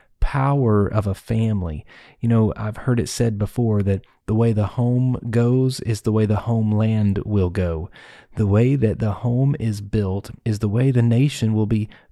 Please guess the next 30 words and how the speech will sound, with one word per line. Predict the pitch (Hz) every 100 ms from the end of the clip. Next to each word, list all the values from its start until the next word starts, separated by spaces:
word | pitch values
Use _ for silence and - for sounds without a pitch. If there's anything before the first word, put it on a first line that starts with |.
| -
built | 120 139 -
upon. | - 95 - - - - _
If | -
you | 110
want | 113 113 110
a |
stronger | - - 110 123 123
nation, | - 107 113 135 - 92 85
if | -
you | 113
want | 113 -
stronger | - 120 120 117
churches, | - - 127 131 - 95 87 -
if | 98 110
you | 117
want | 123 -
stronger | - 120 120 120 107 _ -
organizations, | 117 113 120 123 117 127 127 98 87 - - - - -
then | 117 110
strengthen | - - 104 - 123
the | 123
families | 123 - 101 104 107 104 -
within | 107 - 107 101
them, | 92 87
the | 98
families | - 110 113 113
that | 110 -
make | 104 101
them | 104 98
up. | 104 -